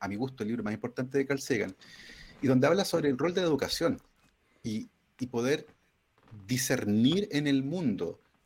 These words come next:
lo que es verdad versus lo que te gusta. Eh, y eso implica que las personas logren manejar información compleja y tomar decisiones a partir de ella,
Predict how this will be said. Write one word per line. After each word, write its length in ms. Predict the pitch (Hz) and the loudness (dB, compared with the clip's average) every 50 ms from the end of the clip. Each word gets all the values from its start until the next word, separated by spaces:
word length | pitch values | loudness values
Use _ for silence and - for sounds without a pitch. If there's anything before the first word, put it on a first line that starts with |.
| _ _ | _ _
lo 200 | - 107 110 - | -4 -4 -4 0
que 100 | - 139 | 0 -2
es 140 | 131 131 127 | -2 0 2
verdad 480 | 120 104 95 87 90 104 123 160 - - | 2 2 2 2 2 4 4 4 2 0
versus 340 | 135 135 156 156 - 170 160 | 0 0 0 0 0 -4 -4
lo 100 | 160 165 | -4 -4
que 100 | 160 151 | -4 -4
te 100 | - 151 | -4 2
gusta. 500 | 143 151 131 135 - - - 80 - - _ _ _ _ _ _ _ _ _ _ _ _ _ _ _ _ _ _ _ _ _ _ - - _ | 2 2 2 2 -2 -6 -8 -8 -8 -10 _ _ _ _ _ _ _ _ _ _ _ _ _ _ _ _ _ _ _ _ _ _ -20 -20 _
Eh, 160 | - 123 - - | -2 -2 0 2
y 100 | - 135 | 2 2
eso 140 | 147 - 190 | 2 2 -2
implica 300 | 156 - 160 180 190 180 | -4 -4 -4 -4 -2 0
que 80 | 180 | -2
las 100 | 165 151 | -2 -2
personas 380 | 127 123 113 - - 170 170 139 | -4 -8 -6 -4 -2 -2 0 0
logren 520 | 127 117 120 143 180 196 - 185 180 170 | 2 4 4 4 4 4 2 0 -2 -2
manejar 360 | 156 131 123 120 - - 147 | 0 -2 -2 -2 -2 -4 -4
información 540 | 165 151 135 147 131 127 117 - - 151 143 | -4 -4 -4 -4 -4 -4 -4 -4 -6 -8 -8
compleja 800 | - - 113 95 85 - - - 82 82 85 - - - 185 208 208 - _ _ - _ _ _ _ | -6 -4 -4 -4 -4 -6 -8 -8 -6 -6 -6 -4 -2 -4 -4 -4 -4 -12 _ _ -20 _ _ _ _
y 80 | 123 | -2
tomar 280 | - 127 123 139 139 135 | 2 4 4 4 4 2
decisiones 540 | 135 131 135 131 - - 135 147 156 143 165 | 0 -2 -2 -6 -2 -2 -2 -2 0 -2 -2
a 40 | |
partir 340 | - 156 - - - 160 151 | -2 -2 -4 -4 -8 -8 -4
de 160 | 147 160 160 | -2 0 2
ella, 260 | 147 117 92 87 - | 2 2 0 -2 -4